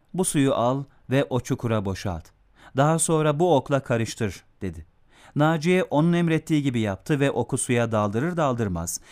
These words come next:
temiz ve taze bir su o kadar hızlı ve çok olarak fışkırdı ki kendisini zor geri attı.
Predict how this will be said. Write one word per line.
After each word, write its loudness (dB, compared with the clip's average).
temiz 0
ve 2
taze 2
bir 0
su -2
o 2
kadar 2
hızlı 0
ve 2
çok -4
olarak 0
fışkırdı -2
ki -4
kendisini 2
zor 0
geri -4
attı. -10